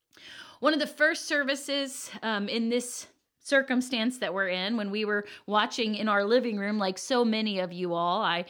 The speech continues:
sat next to my husband as I watched him <laughs> preach a message. And in that message, he made mention of Mark chapter four, the parable of the sower.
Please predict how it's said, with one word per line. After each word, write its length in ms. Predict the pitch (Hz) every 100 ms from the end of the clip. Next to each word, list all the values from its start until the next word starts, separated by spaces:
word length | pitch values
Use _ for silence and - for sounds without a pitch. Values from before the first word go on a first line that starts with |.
| - - - -
sat 420 | - 285 269 254
next 280 | 247 254 -
to 60 |
my 200 | 226 214
husband 440 | 214 208 208 247 233
as 160 | 202
I 120 | 196
watched 460 | 190 180 190 - -
him 260 | 247 226 220
<laughs> 0 |
preach 440 | 269 302 269 -
a 80 | 220
message. 580 | 220 214 202 - 190 185
And 100 | 208
in 200 | 233 254
that 180 | 262 247
message, 460 | 240 247 247 214
he 100 | -
made 260 | 226 214 202
mention 380 | 247 254 262 247
of 140 | 220
Mark 220 | 214 208 208
chapter 420 | 240 214 - 202
four, 460 | - 202 190 185 180 - - -
the 100 | 208
parable 520 | 214 233 214 202 196
of 140 | - 175
the 100 | 180
sower. 440 | - 160 135 -